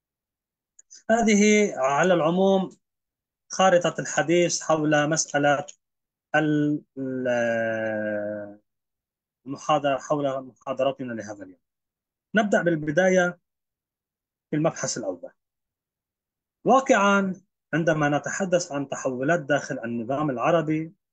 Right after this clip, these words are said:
نعرف جميعا، ونحن قد واكبنا منا الكبار ومنا الجيل الحالي، جزءا من هذه التحولات داخل النظام العربي، ولربما جزءا كبيرا.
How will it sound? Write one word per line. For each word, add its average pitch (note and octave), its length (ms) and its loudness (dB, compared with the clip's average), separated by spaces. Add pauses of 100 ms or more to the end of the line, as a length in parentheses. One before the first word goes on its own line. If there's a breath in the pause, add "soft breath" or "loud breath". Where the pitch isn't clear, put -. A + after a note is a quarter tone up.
(580)
نعرف G3+ 420 2
جميعا، C#3+ 600 -2 (1000)
ونحن C#3+ 380 -2
قد C3 220 -4
واكبنا C3 760 -2 (320)
منا C#3+ 380 -4
الكبار B2+ 720 0
ومنا A2+ 680 -8 (140)
الجيل A#2+ 400 -6
الحالي، B2+ 1000 -4 (720)
جزءا F#3+ 380 2
من E3+ 220 0
هذه D3 840 0
التحولات C3+ 680 -4
داخل B2+ 320 -4
النظام B2 420 -6
العربي، C#3 520 -2
ولربما E3 1080 -4 (500)
جزءا C#3+ 400 -6
كبيرا. C3 440 -4